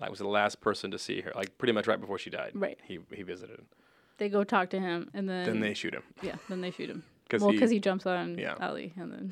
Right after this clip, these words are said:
Speaker 1: So then they have to bury the body, and it
Speaker 2: Yeah.
Speaker 1: becomes this huge
Speaker 2: Mm-hmm.
Speaker 1: rift between the, <laughs>
Speaker 2: Right,
Speaker 1: the
Speaker 2: that's
Speaker 1: two.
Speaker 2: another rift
Speaker 1: So it's
Speaker 2: between
Speaker 1: like
Speaker 2: them.
Speaker 1: they're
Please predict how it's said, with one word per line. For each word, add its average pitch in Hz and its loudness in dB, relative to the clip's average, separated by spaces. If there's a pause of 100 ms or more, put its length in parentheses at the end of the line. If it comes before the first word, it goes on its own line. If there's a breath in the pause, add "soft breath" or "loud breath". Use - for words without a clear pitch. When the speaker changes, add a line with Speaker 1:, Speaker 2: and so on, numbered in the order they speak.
Speaker 1:
So 123 2
then 117 8
they 110 6
have 107 2
to 104 -6
bury 101 4
the 98 -2
body, 107 8
and 98 0
it 101 2
Speaker 2:
Yeah. 92 2
Speaker 1:
becomes 95 2
this 95 -4
huge - -6
Speaker 2:
Mm-hmm. 202 2
Speaker 1:
rift 208 4
between - 0
the, - -2 (260 loud breath)
<laughs> - -18
Speaker 2:
Right, 202 6
Speaker 1:
the 190 8
Speaker 2:
that's 202 4
Speaker 1:
two. 220 10
Speaker 2:
another 208 8
rift 185 0
Speaker 1:
So 120 6
it's 190 4
Speaker 2:
between - 0
Speaker 1:
like 190 6
Speaker 2:
them. 190 0
Speaker 1:
they're 113 6